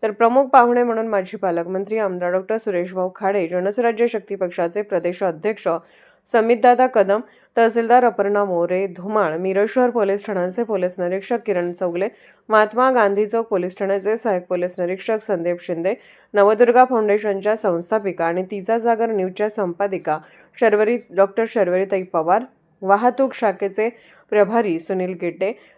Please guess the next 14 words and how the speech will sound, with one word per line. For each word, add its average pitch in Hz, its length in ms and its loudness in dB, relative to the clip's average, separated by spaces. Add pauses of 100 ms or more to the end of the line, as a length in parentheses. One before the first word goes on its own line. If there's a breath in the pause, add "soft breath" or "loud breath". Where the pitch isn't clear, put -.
(120)
सहाय्यक 240 260 6
पोलीस 240 340 2
निरीक्षक 214 520 -2
दत्तात्रय 180 400 -2
पुजारी, 185 560 -2 (120)
मिरज 208 300 2
शहर 247 240 2
गुन्हे 202 300 -2
प्रकटीकरण 190 680 -4
शाखेचे 208 500 -4
अण्णासाहेब 185 520 -4
गादेकर 180 480 0 (420 soft breath)
यांच्या 208 440 2
हस्ते 175 360 -2